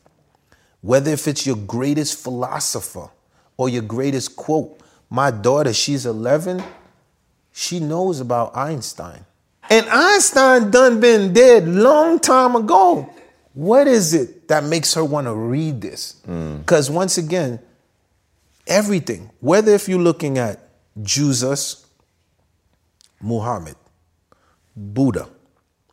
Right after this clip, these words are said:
Speaker 1: Nelson Mandela, Martin Luther King, Malcolm X, man, it could even be a quote from, from, from Kennedy. It, it be, what we remember is the simple stuff. It's that one line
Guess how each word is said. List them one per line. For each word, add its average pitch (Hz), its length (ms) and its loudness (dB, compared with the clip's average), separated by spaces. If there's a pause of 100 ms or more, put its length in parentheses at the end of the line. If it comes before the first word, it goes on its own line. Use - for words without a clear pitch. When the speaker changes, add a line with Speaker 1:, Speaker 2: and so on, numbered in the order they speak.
(920)
Speaker 1:
Nelson 123 380 -6
Mandela, 127 540 -8 (1000)
Martin 117 220 -4
Luther 120 200 -6
King, 113 380 -8 (260)
Malcolm 127 460 -8
X, 127 300 -10 (460)
man, 139 520 -4 (800)
it 147 80 -10
could 180 140 0
even 160 200 -4
be 156 120 -2
a 135 40 -2
quote 156 380 -6
from, 139 340 -12
from, 120 300 -10 (140)
from 131 240 -8
Kennedy. 120 600 -10 (720)
It, 190 220 -2
it 196 180 -4
be, 185 220 -10
what 220 260 2
we 285 80 0
remember 196 440 -4
is 127 140 -4
the 127 100 -6
simple 254 440 -2
stuff. - 440 -12 (300)
It's 196 160 0
that 143 180 2
one 143 440 0
line 120 500 -2